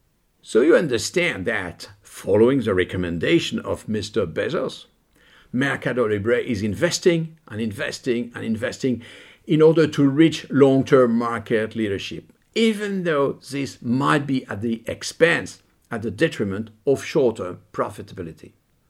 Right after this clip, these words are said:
Now, that was the investment which you show in the P and L. What about the balance sheet? You remember that in the balance sheet, you have non-current assets and working capital requirement, which is basically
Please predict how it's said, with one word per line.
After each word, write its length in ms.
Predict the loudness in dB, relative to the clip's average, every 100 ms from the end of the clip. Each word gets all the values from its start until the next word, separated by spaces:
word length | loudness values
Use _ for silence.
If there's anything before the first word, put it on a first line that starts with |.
| _ _ _ _
Now, 240 | -2 -2 0
that 280 | 0 0
was 220 | 2 4 2
the 140 | 0
investment 640 | -2 -2 -4 0 0 0 -6 _
which 200 | -6 -2
you 80 | -2
show 240 | 4 6
in 100 | 6
the 80 | 4
P 220 | -2 -4
and 100 | -6
L. 260 | -6 -10 -12 _ _ _
What 160 | 0 2
about 240 | 2 0
the 140 | -4 -6 -8 -6
balance 420 | -4 -4 -6 -10
sheet? 320 | -12 -14 _ _ _ _ _
You 120 | 2
remember 400 | 4 4 2 0
that 220 | 0 -2
in 80 | -2
the 40 | -4
balance 480 | -2 -4 -4 -6
sheet, 280 | -2 -2 -4 -10 -20 0
you 100 | 2
have 200 | 4 2
non-current 960 | 2 4 4 2 -2 -2 2 4 2 0
assets 480 | -2 -2 -4 -4 -6
and 380 | -6 -2 -2 -4 -4
working 480 | 2 4 4 0 -2
capital 380 | -4 -8 -4 -4
requirement, 580 | -4 -8 -8 -8 -8
which 160 | -8 -8
is 100 | -8
basically 720 | -4 -4 -4 -8 -8 -10 -12